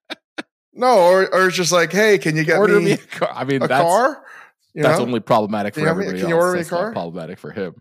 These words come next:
Speaker 1: Yeah. And he has a, he has a, a smartphone, but he only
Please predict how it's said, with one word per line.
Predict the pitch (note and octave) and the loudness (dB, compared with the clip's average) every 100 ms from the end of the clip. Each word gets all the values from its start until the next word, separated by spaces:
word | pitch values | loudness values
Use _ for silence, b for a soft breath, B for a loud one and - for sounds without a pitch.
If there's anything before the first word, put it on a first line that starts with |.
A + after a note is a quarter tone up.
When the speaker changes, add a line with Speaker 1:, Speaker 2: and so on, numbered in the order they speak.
| _ | _
Speaker 1:
Yeah. | A3 E3 - _ _ - | -2 -2 -4 _ _ -2
And | G3+ G3 | 0 0
he | A#3 | -2
has | B3+ B3 C#4 G#3 | 0 2 0 0
a, | F3+ - | -2 -4
he | D#3+ G3 | -8 -4
has | F3 B3 A3+ D3+ | 0 0 0 -2
a, | C3 B2+ - - - | -2 -2 -6 -10 -16
a | C3 | -12
smartphone, | - D#3 A#3 - A#2 A#2 | -8 -6 -6 -6 -8 -6
but | B2+ | -8
he | - E3+ | -8 -8
only | E3+ F3+ D#3+ | -6 -4 -6